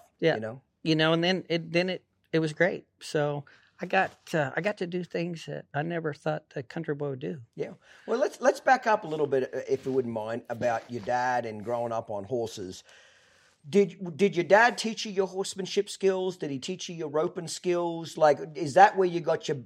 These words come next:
Speaker 2: your foundation or all of your knowledge for? Up to that point of fifteen,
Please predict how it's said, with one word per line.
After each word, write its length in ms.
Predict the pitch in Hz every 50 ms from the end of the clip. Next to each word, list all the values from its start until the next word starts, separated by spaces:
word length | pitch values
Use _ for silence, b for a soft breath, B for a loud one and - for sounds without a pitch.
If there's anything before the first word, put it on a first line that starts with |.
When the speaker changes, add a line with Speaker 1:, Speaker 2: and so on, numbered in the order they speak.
| - -
Speaker 2:
your 180 | 143 143 143 135
foundation 760 | - - 151 139 135 131 123 135 139 151 151 151 - 156 135
or 140 | 131 120 113
all 240 | - 143 156 160 156
of 100 | 135 123
your 120 | 135 127
knowledge 420 | 127 131 135 135 139 135 127 - -
for? 180 | - 131 123 -
Up 160 | 160 190 196 -
to 80 | - 180
that 220 | 160 160 151 -
point 280 | - - 175 160 147 131
of 80 | - -
fifteen, 800 | - 165 147 - - - 160 156 143 131 120 110 113 117 113